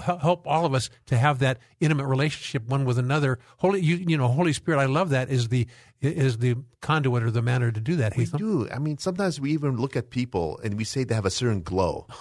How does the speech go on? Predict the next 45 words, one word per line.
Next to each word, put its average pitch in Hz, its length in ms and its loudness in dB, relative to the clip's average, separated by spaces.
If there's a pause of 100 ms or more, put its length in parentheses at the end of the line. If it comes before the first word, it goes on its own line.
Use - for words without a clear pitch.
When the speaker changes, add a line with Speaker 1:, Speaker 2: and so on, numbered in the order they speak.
Speaker 1:
<laughs> 151 160 2
Oh, 220 180 4
I 196 60 0
like 160 320 2
it. 143 100 0
Yes. 156 220 2
Speaker 2:
Right? - 140 -6 (200)
I 143 80 4
mean, 139 260 2
you 139 140 0
look 147 240 0
at, 120 260 2
uh, 107 100 0
great, 123 440 0
uh, 101 160 2
great 110 300 -2
figures 98 480 -2
in 92 80 -6
history. 98 440 -2
I'm 87 140 -2
sure 110 360 0
that 95 340 0
when 95 240 -4
they've 101 200 0
made 92 360 -4
positive 87 400 -2
change 92 340 -2
in 80 120 -6
this 80 200 -8
world, 95 400 2 (340)
they 120 120 2
had 135 260 0
that 101 280 -4
glow. 92 440 -2 (240)
And 123 100 2
Speaker 1:
Yeah. 104 40 0
Speaker 2:
what 123 160 -2
they, 131 100 2
what 151 220 -2
that 214 180 -2
glow 147 240 0
is, 104 540 0
and 113 200 -4
if - 220 -8
we're 117 200 0